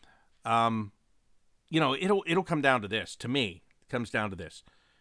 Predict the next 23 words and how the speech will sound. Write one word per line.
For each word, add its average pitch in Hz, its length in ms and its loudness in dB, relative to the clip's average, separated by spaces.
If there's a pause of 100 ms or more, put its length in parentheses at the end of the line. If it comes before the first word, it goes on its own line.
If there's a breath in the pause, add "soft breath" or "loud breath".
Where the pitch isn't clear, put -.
(240 soft breath)
It's 120 200 -8
gotta 131 240 2
be 120 340 -4 (420)
staying 127 340 0
under 110 180 -2
the 92 60 -10
salary 101 380 0
cap. 85 240 -10 (200)
You 104 160 -10
have 107 300 2
a 104 120 -16
lot 107 240 2
of 143 80 0
wingers 135 340 0
that 123 100 -4
are 117 60 -6
going 123 180 0
to 117 60 -2
be 113 100 0
coming 113 320 -2
in, 113 380 0
in 156 220 0
theory, 113 560 0